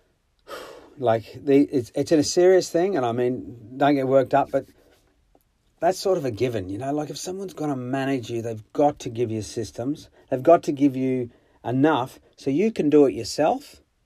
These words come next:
but then that justifies why you have them. Because some management will want you to sign over your publishing rights. That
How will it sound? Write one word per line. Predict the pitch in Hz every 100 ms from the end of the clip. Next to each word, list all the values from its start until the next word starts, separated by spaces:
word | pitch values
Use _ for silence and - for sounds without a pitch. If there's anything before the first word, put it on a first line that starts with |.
| _ _ _ _ -
but | 127 147
then | 135 127 117 _ _ _ _ -
that | 123 156 -
justifies | - 147 - - 110 104 101 110
why | 110
you | 110 107
have | 92 135 120
them. | 107 82 76 _ _ _ _ _ _ _ _ _ _ _ _
Because | 131 131 -
some | 190 208
management | 175 147 110 117
will | 123 113
want | 127 143 139
you | 123
to | 107
sign | - 123 139 131
over | 117 113 98 95 - _ 120
your | 113
publishing | - 135 123 101 98 92
rights. | 90 85 - _ _ _ _ 110
That | 139 175